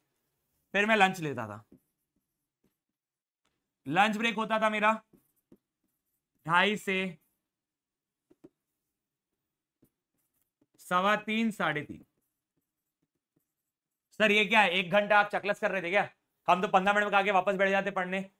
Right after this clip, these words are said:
अब सुनो, मैं खाता था, मेरे को पता था खाने के बाद नींद आएगी, तो मैं टहलता था। तो मैं डांस नहीं करता था, टहलता था।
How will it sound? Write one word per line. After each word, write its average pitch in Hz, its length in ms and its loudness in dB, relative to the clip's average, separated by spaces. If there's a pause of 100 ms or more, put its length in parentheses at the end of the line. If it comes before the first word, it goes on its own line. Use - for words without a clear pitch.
अब 175 120 0
सुनो, 180 320 -4 (240)
मैं 190 140 0
खाता 180 360 0
था, 226 120 2
मेरे 208 140 -4
को 208 100 -4
पता 180 340 -2
था 208 100 -4
खाने 160 320 -4
के 185 80 -4
बाद 190 160 -2
नींद 170 240 -6
आएगी, 117 220 -4 (300)
तो 160 60 -8
मैं 190 120 0
टहलता 156 500 0
था। - 220 -20 (3000)
तो 175 40 -8
मैं 196 140 -2 (120)
डांस 190 340 4
नहीं 220 120 -2
करता 185 240 -2
था, 226 100 4
टहलता 196 440 4
था। 131 140 -2